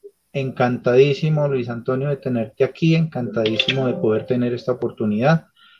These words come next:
Como mencionó Andrés al, al comienzo, hemos tenido la oportunidad de hacer ya un,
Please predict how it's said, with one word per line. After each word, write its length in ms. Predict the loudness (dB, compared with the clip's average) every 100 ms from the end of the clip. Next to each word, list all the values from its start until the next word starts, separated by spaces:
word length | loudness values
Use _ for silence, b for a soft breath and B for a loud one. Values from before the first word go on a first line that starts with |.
| b
Como 260 | -8 -2 0
mencionó 480 | 2 0 0 0 2
Andrés 320 | 2 0 0
al, 200 | 0 -2
al 180 | -4 -6
comienzo, 520 | -4 0 2 2 2
hemos 280 | 0 0 -6
tenido 320 | -4 -2 0
la 80 | 0
oportunidad 640 | -2 -8 -4 -2 0 0
de 60 | 0
hacer 260 | 0 -2 2
ya 140 | 2
un, 240 | 0 -4